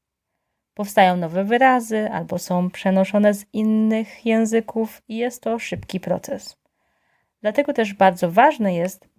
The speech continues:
dbanie o zachowanie języków lokalnych, szanowanie ich, bo one określają naszą historię, kulturę i świadczą o naszej tożsamości. Czy w waszym kraju są dialekty?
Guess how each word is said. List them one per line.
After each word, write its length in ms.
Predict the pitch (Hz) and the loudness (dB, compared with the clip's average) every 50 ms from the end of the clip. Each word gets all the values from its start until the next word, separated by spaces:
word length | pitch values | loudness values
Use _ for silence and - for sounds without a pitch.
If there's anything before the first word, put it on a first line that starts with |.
| _ | _
dbanie 640 | - - 175 175 190 196 214 247 247 233 226 220 202 | -10 -10 0 2 4 4 4 4 2 2 2 2 2
o 180 | - 190 196 185 | 2 2 0 2
zachowanie 680 | 180 185 175 - 190 190 170 175 175 196 202 190 180 | 2 0 -2 0 0 0 2 2 2 2 2 2 2
języków 500 | 175 175 175 170 185 - - 202 - - | 0 0 0 -2 -4 -6 -8 -10 -6 -4
lokalnych, 720 | 220 220 226 - 233 233 233 214 190 175 - - - _ _ _ _ _ _ _ _ _ | -4 -4 -2 -2 0 2 2 2 0 -2 -4 -8 -12 _ _ _ _ _ _ _ _ _
szanowanie 680 | - - 196 190 180 170 170 185 185 208 226 226 226 | -6 -4 -2 -2 -2 0 0 0 0 2 0 0 -2
ich, 340 | - - 214 214 202 - _ _ _ _ _ _ _ _ - | -4 -6 -8 -10 -10 -12 _ _ _ _ _ _ _ _ -8
bo 120 | 208 165 | -4 -2
one 260 | - 254 294 320 294 | 0 2 2 2 2
określają 500 | 277 - 240 247 - - 247 240 240 233 | 2 0 -2 -4 0 2 4 4 6 6
naszą 360 | 226 226 233 220 - 233 233 | 6 4 2 2 0 0 -2
historię, 760 | 214 - - 220 - - - 196 185 180 170 165 165 - 190 - _ _ _ _ | -2 -4 -8 -8 -8 0 4 4 6 6 4 0 -4 -6 -8 -12 _ _ _ _
kulturę 580 | - - 208 208 202 202 - 202 190 180 - 190 - _ _ _ | -10 -8 -8 -8 -6 -6 -4 0 0 0 -2 -2 -8 _ _ _
i 60 | - 302 | -10 -10
świadczą 720 | 302 - - 185 185 185 - _ _ - 208 202 202 202 | -10 -2 0 2 2 2 0 _ _ -4 -4 -4 -4 -2
o 100 | - 214 | -2 -2
naszej 380 | 202 170 156 160 - - 165 165 | -2 -2 -2 -4 -6 -6 -8 -8
tożsamości. 920 | - 180 175 - - - 226 214 196 - 156 - - - - - - - - _ _ _ _ _ _ _ _ _ _ _ _ _ _ _ _ _ _ _ _ _ _ _ _ _ _ _ _ _ _ _ _ _ _ _ _ _ _ _ | -8 -10 -10 -10 -4 -2 -2 -2 0 -2 -6 -10 -16 -20 -20 -20 -20 -20 -20 _ _ _ _ _ _ _ _ _ _ _ _ _ _ _ _ _ _ _ _ _ _ _ _ _ _ _ _ _ _ _ _ _ _ _ _ _ _ _
Czy 200 | - 226 220 208 | -4 -2 -2 -2
w 140 | 202 190 190 | -2 0 4
waszym 440 | 196 196 202 202 - - 214 220 220 | 4 4 4 2 0 -2 -2 -2 -2
kraju 300 | - 220 208 208 208 208 | 2 2 4 4 2 2
są 260 | 208 - 220 214 214 | 0 2 2 2 2
dialekty? 600 | 208 214 208 202 208 196 202 - - 247 302 | 4 4 6 6 6 4 2 0 0 0 0